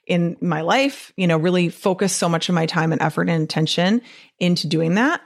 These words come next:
But that's a dream that is attainable. I could make that happen, or at least the chances of me being able to make that happen are much higher.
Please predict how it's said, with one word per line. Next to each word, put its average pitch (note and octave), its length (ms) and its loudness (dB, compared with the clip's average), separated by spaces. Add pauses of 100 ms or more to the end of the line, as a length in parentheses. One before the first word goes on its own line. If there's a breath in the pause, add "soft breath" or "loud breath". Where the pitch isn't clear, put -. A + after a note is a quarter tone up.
(440 loud breath)
But G#3 140 -2
that's C#4 260 0
a G4+ 40 2
dream G#3+ 320 0
that G3 160 2
is E3+ 120 2
attainable. E3 680 -2
I G#3 120 0
could B3+ 380 -2
make F#3+ 260 0
that - 180 -2
happen, D3 360 -2
or - 80 -2
at F3+ 80 0
least A3 200 -2
the G#3 80 -2
chances - 540 -2
of F#3+ 140 -2
me F#3 100 2
being A3 360 2
able D#3 200 0
to D#3+ 60 -2
make D3+ 160 -2
that - 100 -2
happen D3 280 -2
are C#3+ 80 2
much D3+ 280 0
higher. - 640 0